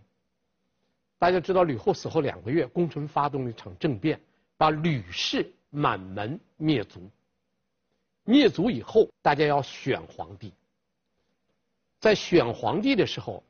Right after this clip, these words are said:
就看中了这个皇四子代王刘恒，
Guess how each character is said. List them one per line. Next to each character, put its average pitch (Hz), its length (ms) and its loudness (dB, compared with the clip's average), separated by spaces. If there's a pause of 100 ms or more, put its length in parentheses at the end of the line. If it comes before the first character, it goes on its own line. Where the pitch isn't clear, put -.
(220)
就 147 200 2 (100)
看 151 380 -2
中 117 180 -8
了 101 80 -10
这 101 140 -16
个 98 200 -18 (760)
皇 127 460 2
四 160 320 -4
子 - 260 -18 (140)
代 131 140 2
王 107 140 -6
刘 101 140 -10
恒， - 180 -20